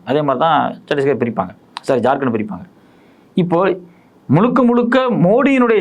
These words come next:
ஷெட்யூலை மையமா வச்சு தான் இவங்க எலெக்ஷன் கமிஷனே ஒர்க் பண்ணுது. இப்ப கூட நம்ம என்ன கேக்குறோம்னா, நீங்க மகாராஷ்டிராவுக்கும் ஹரியானாவுக்கும் போன தடவை ஒரே, ஒரே நாள்ல தேர்தல் நடத்துனீங்க, இன்னைக்கு ஒரே நாள்ல தேர்தல் நடத்துங்க,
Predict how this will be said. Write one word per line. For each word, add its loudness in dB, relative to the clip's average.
ஷெட்யூலை 2
மையமா 2
வச்சு 0
தான் 2
இவங்க 2
எலெக்ஷன் -2
கமிஷனே 0
ஒர்க் 0
பண்ணுது. -2
இப்ப 0
கூட 2
நம்ம 0
என்ன 0
கேக்குறோம்னா, 0
நீங்க 0
மகாராஷ்டிராவுக்கும் 2
ஹரியானாவுக்கும் 2
போன 0
தடவை 2
ஒரே, 4
ஒரே 2
நாள்ல 0
தேர்தல் 0
நடத்துனீங்க, -2
இன்னைக்கு -2
ஒரே 2
நாள்ல 0
தேர்தல் 0
நடத்துங்க, 0